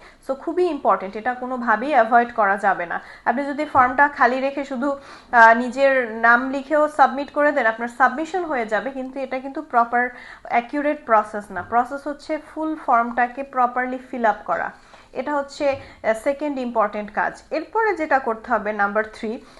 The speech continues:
ফ্যামিলি মেম্বার্সদের ডকুমেন্টেশন প্রেজেন্ট করতে হবে। আপনি লেখার জন্য তো যে কোনো কিছুই লিখতে পারেন, কিন্তু সেটাকে প্রুফ করার জন্য সাপোর্টিং ডকুমেন্টসগুলো দিতে হবে। যেমন ফ্যামিলি মেম্বারদের এনআইডিগুলো সেখানে দিতে পারেন যারা অ্যাডাল্ট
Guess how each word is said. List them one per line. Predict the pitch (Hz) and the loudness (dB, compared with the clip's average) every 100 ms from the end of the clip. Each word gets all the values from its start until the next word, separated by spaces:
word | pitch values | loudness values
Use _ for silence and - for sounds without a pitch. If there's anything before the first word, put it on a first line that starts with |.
| - | 0
ফ্যামিলি | 320 311 339 | 2 2 0
মেম্বার্সদের | 339 320 311 311 311 233 | -2 0 2 2 0 2
ডকুমেন্টেশন | 220 240 254 254 254 240 240 | 2 2 -4 -6 -6 -6 -8
প্রেজেন্ট | 240 208 214 214 | -6 -6 -6 -8
করতে | 202 220 | -6 -2
হবে। | 220 | -2
আপনি | 240 330 | -2 -4
লেখার | 262 254 254 302 254 | -2 -2 0 -2 -2
জন্য | 302 285 | -4 -6
তো | 285 269 | -6 -6
যে | 226 | -4
কোনো | 233 247 | -4 -6
কিছুই | 240 240 269 | -8 -8 -6
লিখতে | 226 233 - | -6 -6 -6
পারেন, | 214 170 180 | -2 -2 -4
কিন্তু | 220 220 | -10 -12
সেটাকে | 220 226 233 277 - - - - | -8 -8 -6 -8 -12 -20 -20 -6
প্রুফ | 320 359 359 - | 0 0 0 4
করার | 349 330 330 | 6 6 4
জন্য | 320 381 480 | 0 -6 0
সাপোর্টিং | 285 254 277 285 269 | 2 2 0 -4 -2
ডকুমেন্টসগুলো | 233 240 247 247 220 226 | 0 0 -4 -6 -4 -4
দিতে | 208 208 220 | -4 -4 -4
হবে। | 180 175 - - - | -2 -4 -12 -20 -2
যেমন | 247 269 269 | 0 0 0
ফ্যামিলি | 262 254 262 | 0 0 -2
মেম্বারদের | 269 262 262 240 269 - | -4 -2 0 0 -4 -4
এনআইডিগুলো | 254 262 262 254 233 247 247 | -2 0 0 -2 -6 -4 -4
সেখানে | 254 240 233 226 | -6 -6 -6 -4
দিতে | 226 220 | -6 -4
পারেন | 214 196 220 262 | 0 0 0 -2
যারা | 208 196 | 0 2
অ্যাডাল্ট | 185 190 190 | 0 0 -2